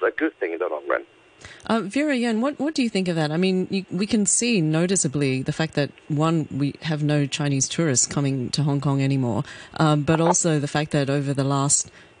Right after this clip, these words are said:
Speaker 2: ten, fifteen years, we've been orienting ourselves more towards China, whether it's through formal, uh, processes or just, uh, on an informal basis. Will this kind of thing fundamentally change the way Hong Kong is in the future?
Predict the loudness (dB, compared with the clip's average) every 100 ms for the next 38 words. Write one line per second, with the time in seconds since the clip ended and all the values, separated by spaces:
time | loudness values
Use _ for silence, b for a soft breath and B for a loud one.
0 | -6 0 0 0 -2 0 0 2 0 0
1 | -2 0 -2 0 2 2 2 2 0 0
2 | 0 0 0 -2 -4 -8 -6 0 2 2
3 | 0 0 0 2 2 2 2 2 0 0
4 | 0 0 0 -2 0 0 0 -2 B B
5 | -12 -2 2 4 4 2 0 -4 -4 -2
6 | -2 0 0 0 0 0 0 0 -2 0
7 | -2 -2 -6 B B -2 -2 0 0 0
8 | 0 0 2 0 0 0 0 0 0 0
9 | -2 B B -10 -14 -4 0 2 2 2
10 | 0 0 2 2 0 2 2 2 2 0
11 | -2 -8 -2 2 2 2 2 0 0 0
12 | -2 -4 -2 0 2 0 0 0 0 0
13 | 0 0 2 2 2 2 0 -2 -4 -2
14 | -6